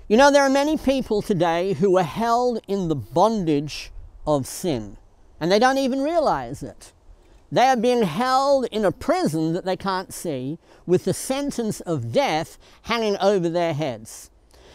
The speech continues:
In Romans chapter six and verse twenty-six, we read, "For the wages of sin is death,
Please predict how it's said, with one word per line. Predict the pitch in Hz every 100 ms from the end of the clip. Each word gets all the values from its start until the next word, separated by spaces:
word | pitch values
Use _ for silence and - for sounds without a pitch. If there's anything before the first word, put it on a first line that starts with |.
| - -
In | 196
Romans | 214 277 277 226 -
chapter | - 226 - 165 196 170
six | - - 247 - - -
and | 175
verse | 156 202 -
twenty-six, | - 247 220 - 127 - - - -
we | 180 185
read, | 190 196 190 - - -
"For | 196
the | 165 160
wages | 143 175 240 254 254 202 277 294 - - - -
of | 170 156 -
sin | - - 247 240 247 262 226 - - -
is | 165 156 117
death, | 110 160 165 120 - -